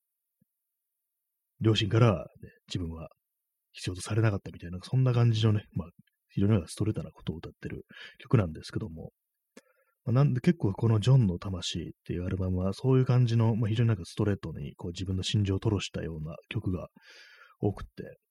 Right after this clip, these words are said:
なんでそんな風になったかっていうと、あの、ジョンがあのね、あの、セラピーをその時受けてて、まあ、多分その、ビートルズの解散に伴っていろいろなんかこう、いざこざとかそういうのあったりしてね、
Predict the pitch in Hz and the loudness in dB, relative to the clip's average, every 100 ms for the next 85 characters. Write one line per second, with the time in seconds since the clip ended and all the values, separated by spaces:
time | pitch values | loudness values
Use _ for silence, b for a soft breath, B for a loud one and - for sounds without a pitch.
0 | - 135 127 - 117 107 101 104 - 95 | -2 0 2 0 0 2 0 -2 -4 -6
1 | 101 - - - - 76 _ _ _ 92 | -8 -8 -10 -8 -12 -14 _ _ _ -12
2 | 90 87 87 135 131 107 165 98 80 80 | -10 -8 -10 -6 0 6 6 6 -2 -14
3 | 82 - 92 87 87 85 71 67 60 - | -14 -12 -10 -10 -12 -12 -14 -14 -18 -20
4 | _ _ _ _ _ _ _ - 180 160 | _ _ _ _ _ _ _ 2 2 2
5 | 90 85 104 92 90 78 - - 98 90 | -4 -6 -8 -8 -10 -12 -8 -4 -4 -4
6 | 85 80 - _ _ - 90 90 95 110 | -8 -12 -14 _ _ -10 -10 -10 -6 -2
7 | 110 101 104 104 98 120 113 - _ _ | -2 -2 -2 -2 -6 -10 -10 -14 _ _
8 | _ _ _ _ 131 143 131 101 90 92 | _ _ _ _ 2 6 6 4 -2 -2
9 | 92 95 95 110 110 110 110 110 113 92 | -2 -4 -2 -2 0 0 2 0 0 0
10 | 101 104 107 85 78 82 101 98 101 104 | 2 2 -2 -4 -8 -6 -4 -2 0 0
11 | 101 90 107 90 90 - - - - B | -2 -2 -4 -4 -6 -12 -12 -14 -20 B
12 | B B - - 82 82 | B B -10 -6 -4 -6